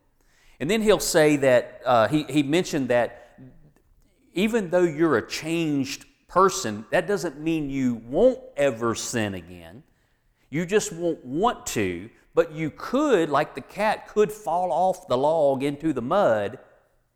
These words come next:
but it will instantly want to get out and start to clean itself up because it's no longer a pig.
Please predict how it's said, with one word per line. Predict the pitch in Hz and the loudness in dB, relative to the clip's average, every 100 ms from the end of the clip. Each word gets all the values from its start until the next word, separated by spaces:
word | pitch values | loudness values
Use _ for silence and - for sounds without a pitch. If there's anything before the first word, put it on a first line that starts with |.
| _ _ _ | _ _ _
but | 180 165 180 | -2 0 -2
it | 202 | -2
will | 175 170 - | 2 0 2
instantly | 202 240 - 185 131 147 | 0 0 -2 -4 0 0
want | 139 160 175 | 2 2 0
to | |
get | 127 143 143 | 0 -2 0
out | 139 185 170 | 0 0 0
and | 139 | -4
start | 127 147 143 | -4 -2 -2
to | 156 | -4
clean | - 131 | -2 -2
itself | 120 - 110 - | -2 -2 -4 0
up | 196 - | 0 -2
because | 131 - 147 147 147 - | -6 -12 -6 -6 -6 -12
it's | 147 147 | -10 -6
no | 151 175 | -2 -2
longer | 147 160 143 143 | -2 -6 -4 -4
a | |
pig. | 143 233 247 180 - | 0 -2 -2 -6 -12